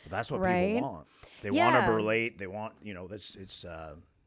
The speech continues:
Speaker 1: it's genuine. It's, you know, you're vul-,
Speaker 2: Yeah.
Speaker 1: you put yourself out there and, you know, people know that, like, through that content, like, they,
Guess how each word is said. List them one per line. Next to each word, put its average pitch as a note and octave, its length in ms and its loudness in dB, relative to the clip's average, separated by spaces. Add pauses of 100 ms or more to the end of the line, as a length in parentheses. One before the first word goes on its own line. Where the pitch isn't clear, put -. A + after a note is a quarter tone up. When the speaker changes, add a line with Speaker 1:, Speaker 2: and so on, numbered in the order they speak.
(300)
Speaker 1:
it's F#2+ 160 -10
genuine. F#2 580 -10
It's, - 360 -16
you E2+ 80 -16
know, D#2+ 100 -16
you're D#2+ 220 -14
vul-, F2 160 -10
Speaker 2:
Yeah. E3+ 240 0
Speaker 1:
you F#2 100 -6
put - 220 -4
yourself G2+ 340 -6
out G2 220 -8
there G2+ 340 -4
and, E2 480 -16 (460)
you F2 100 -16
know, D#2+ 140 -14
people F#2+ 320 -14
know F#2 260 -10
that, E2 300 -14
like, F2+ 180 -18 (220)
through G#2+ 220 -14
that F2+ 180 -8
content, F#2 500 -14
like, F2 160 -18
they, F#2+ 120 -14